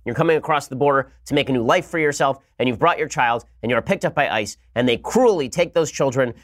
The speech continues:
and they rip them away from you. They take the children, and they just, they rip them away from you. Okay, there is only one problem with all of this.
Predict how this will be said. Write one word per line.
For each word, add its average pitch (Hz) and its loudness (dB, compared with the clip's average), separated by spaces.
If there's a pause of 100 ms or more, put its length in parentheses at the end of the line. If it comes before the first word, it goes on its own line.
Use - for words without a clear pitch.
(100)
and 147 0
they 147 4
rip 139 0
them 135 -2
away 120 0 (100)
from 131 0
you. 85 -2 (140)
They 131 2
take 151 -2
the 147 -2
children, 139 0
and 131 0
they 131 0
just, 120 -8 (100)
they 139 0
rip 139 0
them 156 2
away 131 2
from 113 -6
you. 69 -10 (200)
Okay, 151 -2 (120)
there 185 2
is 180 -2
only 220 2
one 135 -2
problem 101 -2
with 113 -2
all 107 0
of 95 -6
this. - -8